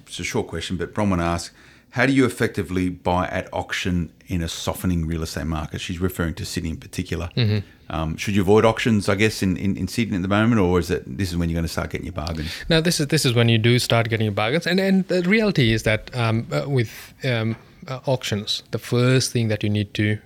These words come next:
Speaker 2: be mindful of is how many people are actually there as a genuine bidder. Uh, in other words, how many people have, uh, requested a contract, how many people have done a pest and building pre-, prior to the auction,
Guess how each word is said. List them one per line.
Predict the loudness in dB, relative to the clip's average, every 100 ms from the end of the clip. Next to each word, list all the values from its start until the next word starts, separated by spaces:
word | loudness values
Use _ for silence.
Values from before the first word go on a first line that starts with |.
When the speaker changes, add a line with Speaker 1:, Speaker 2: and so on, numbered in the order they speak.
| -6
Speaker 2:
be | -2
mindful | 2 2 0 -2
of | -2
is | -2
how | -4 -2 2
many | 2 2
people | 0 -2 0 0
are |
actually | -2 -2 -4 -4 -12 -20 -12 -4
there | 2 6 6 2 -2 -2
as | 0 0
a |
genuine | 0 0 0 0
bidder. | 0 -2 -4 -20 -20 -18 -4
Uh, | 0 0 2
in | 2
other | 2
words, | 0 0 -2
how | -2
many | 0 2
people | 0 -2 0
have, | 0
uh, | -2 -2 -2 -2 -2
requested | -2 -2 -4 -2
a | -4
contract, | -2 -2 -2 -4 -2
how | -2
many | 0 -2
people | -2 -2
have | -2 -2
done | -2 -4
a |
pest | -4 -6 -4
and | -2
building | -2 0 -2 -4
pre-, | -4 -4
prior | -2 -2 0 0
to | -2
the | -2 -2
auction, | -2 -6 -10